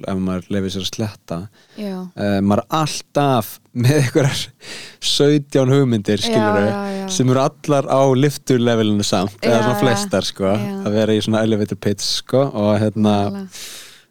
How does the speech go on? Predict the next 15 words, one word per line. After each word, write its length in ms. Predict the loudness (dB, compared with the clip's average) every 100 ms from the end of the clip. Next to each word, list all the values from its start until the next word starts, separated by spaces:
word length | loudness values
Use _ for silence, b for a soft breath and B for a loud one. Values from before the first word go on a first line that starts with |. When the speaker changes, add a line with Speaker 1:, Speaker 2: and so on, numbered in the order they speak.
| _
Speaker 1:
em, 640 | -4 0 2 2 2 0 -4 -2
en, 180 | 0 2 2
en 300 | 2 2 -2 _ _
blessunarlega 440 | -2 2 2 2 4
hefur 140 | 2
maður 160 | 2 -2
samt 140 | -2
tíma 420 | 0 2 4 2 -2 _ _ _ _ _ _ _
til 300 | 0 2 2
að, 180 | 0 -4 -6
e-, 140 | -10 -10 -20 -2
til 220 | 2 2
að, 140 | 2 0
sko, 320 | -2 0 2 2
þróa 600 | 0 -6 0 2 4 4